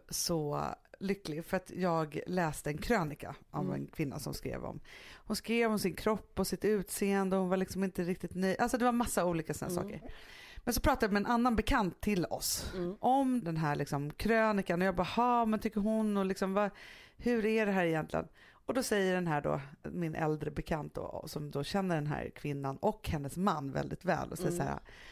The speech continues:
Speaker 1: "Ja, men det bästa är så här, hon tycker så, hon har alltid varit slav under det där och liksom så.
Speaker 2: Mm.
Speaker 1: Men han,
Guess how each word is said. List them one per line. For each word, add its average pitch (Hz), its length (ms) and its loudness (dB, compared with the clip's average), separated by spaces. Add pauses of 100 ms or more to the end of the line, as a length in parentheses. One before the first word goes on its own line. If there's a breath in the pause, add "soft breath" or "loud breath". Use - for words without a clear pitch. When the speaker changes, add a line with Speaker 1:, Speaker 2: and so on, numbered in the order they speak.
(380 loud breath)
Speaker 1:
"Ja, 254 80 2
men 240 120 2
det 240 60 2
bästa 202 380 0
är 185 40 2
så 175 100 0
här, 180 80 2
hon 240 300 2
tycker - 340 -2
så, 143 200 0
hon 180 140 2
har 190 60 4
alltid - 140 -4
varit - 140 -2
slav 190 500 2
under 151 200 -4
det 139 80 0
där 117 260 -4
och - 100 -2
liksom - 400 -4
så. 147 200 -2 (180)
Speaker 2:
Mm. 180 320 -8
Speaker 1:
Men 202 120 2
han, 208 460 2